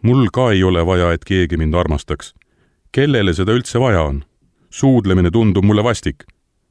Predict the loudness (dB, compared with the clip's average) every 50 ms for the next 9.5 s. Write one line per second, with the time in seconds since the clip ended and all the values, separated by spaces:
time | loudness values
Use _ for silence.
0 | _ _ _ _ _ _ _ _ _ _ _ -6 -4 -2 0 0 0 0 -2 -4
1 | -4 -2 0 0 0 -2 -4 -8 -16 -20 -20 _ -8 -4 -2 0 0 -2 -2 -4
2 | -6 -4 -2 0 0 2 2 2 0 0 -2 -6 -10 -8 -6 -4 -2 0 0 0
3 | 0 0 -2 -4 -8 _ _ _ _ _ _ _ _ _ _ -2 0 2 2 2
4 | 2 2 0 0 0 0 0 2 0 0 0 0 -2 -2 0 0 0 0 0 -2
5 | -2 0 0 0 2 2 2 2 2 2 0 0 0 0 2 2 2 2 0 -2
6 | -4 -4 -2 0 0 0 0 0 -2 -4 -6 _ _ _ _ _ _ -20 -20 -20
7 | _ _ _ _ _ -4 -2 0 0 0 2 2 2 2 2 0 -2 -2 -4 -4
8 | -4 -4 -4 -4 -4 -2 -2 0 0 0 0 0 -2 -4 -4 -2 0 0 0 0
9 | -2 -4 -6 -4 -4 -2 -2 -4 -6